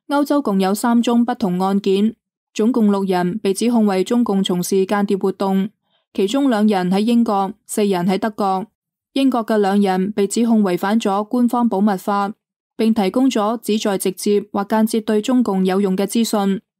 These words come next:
而喺德國被捕嘅四人中，有三個人參與咗經濟間諜活動。利用一間名為 Innovative Dragon 嘅公司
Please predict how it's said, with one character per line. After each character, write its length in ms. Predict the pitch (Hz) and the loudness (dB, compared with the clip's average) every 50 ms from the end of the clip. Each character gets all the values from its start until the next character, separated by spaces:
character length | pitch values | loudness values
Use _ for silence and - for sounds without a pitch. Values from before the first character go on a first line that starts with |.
| _ _ _ _ - | _ _ _ _ -2
而 40 | 196 202 220 | 0 0 2
喺 80 | 226 247 | 0 0
德 140 | - 285 277 | 0 -2 -2
國 240 | - 247 220 214 | 0 0 -2 -2
被 180 | 214 - 202 190 | -2 0 -2 -2
捕 120 | 185 196 | 0 -2
嘅 180 | 190 185 214 208 | -4 -2 -2 -4
四 160 | 202 - 214 | -2 0 0
人 180 | 208 185 170 175 | 0 0 -2 -2
中， 380 | 175 - 226 233 233 226 233 - - | -2 0 2 2 2 0 0 -4 -4
有 160 | - 196 208 | -2 -2 -2
三 240 | 220 - 240 240 247 | 0 0 0 0 0
個 160 | 226 220 208 | -2 -2 -2
人 340 | 190 185 180 180 175 175 208 | 0 0 0 -2 -2 -4 -6
參 240 | - - - 233 233 | -10 -4 -2 2 2
與 120 | 226 214 | 2 2
咗 260 | 196 - 190 190 208 | 2 0 -2 -2 -2
經 180 | 208 240 233 240 | -2 0 0 0
濟 220 | 226 - 202 196 | 2 0 0 -2
間 180 | 196 208 202 202 | 0 0 -2 0
諜 140 | 202 202 190 | 0 0 0
活 140 | 190 190 185 | 0 -2 -2
動。 340 | - 196 190 190 190 185 - _ _ _ _ _ _ _ _ _ _ - | -2 -2 -2 0 -2 -2 -4 _ _ _ _ _ _ _ _ _ _ -4
利 160 | 220 226 220 | -2 -2 0
用 160 | 226 220 226 | 2 2 2
一 100 | 254 262 | 0 0
間 200 | 262 269 262 262 | 0 0 2 2
名 200 | 233 196 185 180 | 2 2 2 0
為 300 | 185 180 180 185 180 - | 0 0 0 0 0 0
Innovative 560 | - - 247 262 254 247 247 247 247 254 247 233 | 0 2 2 2 2 2 0 0 0 0 -2 0
Dragon 400 | - 240 233 233 220 190 180 180 | 0 0 0 0 0 -2 -2 -2
嘅 80 | 196 | -2
公 220 | 196 - 233 240 233 | -2 0 0 0 0
司 320 | - 240 233 233 233 220 | 0 0 0 2 0 0